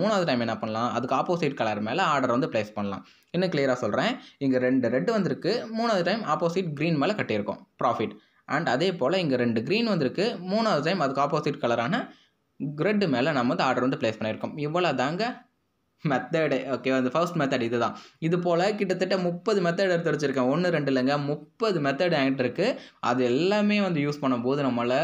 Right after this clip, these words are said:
நம்மளால வந்து பாத்தீங்கன்னா, தினம் வந்து நூறு ரூபா, இருநூறு ரூபா இல்லைங்க, பத்தாயிரம், பதினஞ்சாயிரம் சம்பாதிக்க முடியும். ஓகேவா?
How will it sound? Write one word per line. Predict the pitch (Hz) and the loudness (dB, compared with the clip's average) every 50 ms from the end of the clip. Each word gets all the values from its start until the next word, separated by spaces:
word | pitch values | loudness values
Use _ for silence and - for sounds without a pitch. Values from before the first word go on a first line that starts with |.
| 175 160 | 2 2
நம்மளால | 131 117 117 120 117 127 143 151 143 | 0 0 0 2 2 2 2 2 2
வந்து | 135 127 120 | 2 2 2
பாத்தீங்கன்னா, | 123 117 110 107 110 110 113 117 139 214 277 269 - - - - _ _ _ - 139 | 2 0 0 0 -2 -4 -2 -2 -2 -2 -2 -4 -10 -16 -20 -20 _ _ _ -6 -2
தினம் | 139 147 170 190 196 | 0 2 2 2 2
வந்து | 180 165 170 165 180 | 2 2 0 0 0
நூறு | 175 170 175 190 185 175 | 2 2 2 2 2 2
ரூபா, | 175 175 165 160 | 2 2 2 2
இருநூறு | 151 143 147 156 156 151 | 2 2 2 0 0 0
ரூபா | 151 147 147 147 | 0 0 2 2
இல்லைங்க, | 147 139 131 127 127 127 127 - | 2 2 2 2 2 0 0 0
பத்தாயிரம், | - 127 123 - - 156 156 156 147 139 | -2 -2 -2 0 0 0 0 0 0 0
பதினஞ்சாயிரம் | 131 127 131 135 139 131 127 120 127 131 | 0 0 2 2 2 2 2 2 2 0
சம்பாதிக்க | 131 117 113 113 110 101 107 | 0 0 0 0 -2 -2 -4
முடியும். | 107 107 110 110 107 104 | -4 -2 -2 -2 -2 -2
ஓகேவா? | - 127 127 113 | 0 0 0 0